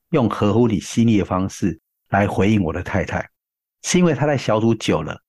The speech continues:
他就越来越能在生活中操练我们小组的信念，那就是我不能改变别人，只能改变自己。所以我们不要把焦点摆在对方要不要改变、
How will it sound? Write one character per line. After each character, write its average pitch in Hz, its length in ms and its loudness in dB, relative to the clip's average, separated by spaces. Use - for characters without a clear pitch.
他 127 120 -2
就 123 80 2
越 139 240 4
来 92 140 0
越 110 180 2
能 87 240 -4
在 104 140 -2
生 104 220 -4
活 87 200 -2
中 98 280 -4
操 - 240 -2
练 135 160 2
我 90 80 2
们 90 100 -2
小 95 240 0
组 98 140 -6
的 87 100 -4
信 95 280 -2
念， 90 260 -2
那 120 140 -2
就 110 180 2
是 101 340 -2
我 107 120 -4
不 160 120 0
能 123 160 2
改 - 140 -2
变 104 180 0
别 90 180 0
人， 85 260 -6
只 - 120 -10
能 95 140 0
改 87 160 -2
变 92 220 0
自 87 220 -4
己。 - 300 -4
所 113 280 0
以 92 280 0
我 98 120 0
们 98 100 0
不 120 60 2
要 139 120 4
把 92 140 0
焦 113 280 0
点 82 300 -4
摆 95 100 -10
在 110 140 -2
对 107 220 -2
方 101 340 -4
要 135 100 -4
不 120 60 0
要 123 100 2
改 85 200 -4
变、 85 280 -6